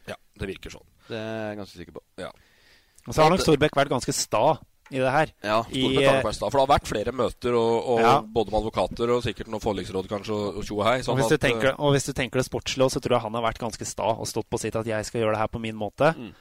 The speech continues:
Speaker 3: Eh, og så er det enkelte rundt og som har vært i klubben, eh, ekstremt lenge, som har sett at det her går til helvete. Eh, og han har ikke klart å redde det.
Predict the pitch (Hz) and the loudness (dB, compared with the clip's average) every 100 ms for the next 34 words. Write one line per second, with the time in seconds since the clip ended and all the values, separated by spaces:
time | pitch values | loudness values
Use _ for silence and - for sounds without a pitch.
0 | _ 127 120 113 117 113 120 - 127 110 | _ -4 0 2 2 0 -2 -2 -2 0
1 | 104 104 110 110 110 110 110 110 110 110 | 0 0 0 0 0 0 -2 -2 -4 -6
2 | 101 - 98 - 113 110 110 110 - 117 | -10 -12 -8 -2 0 0 -2 -6 -8 -6
3 | 101 113 113 104 113 110 104 113 117 117 | -6 -4 -4 -4 -6 -6 -4 -4 -4 -4
4 | 113 113 - - 117 - 107 110 110 110 | -4 -6 -10 -14 -12 -10 -6 -6 -6 -6
5 | 107 113 117 110 110 107 - 104 107 107 | -6 -6 -4 -4 -4 -6 -6 -6 -6 -6
6 | 107 101 113 113 101 92 143 175 _ _ | -6 -6 -6 -10 -12 -2 0 0 _ _
7 | _ _ - 120 113 113 113 113 113 113 | _ _ -6 -2 2 2 2 2 0 -2
8 | - - 120 - 117 110 101 110 - 98 | -8 -20 -18 -6 -4 -4 -4 -6 -6 -4
9 | 107 104 90 | -4 -4 -6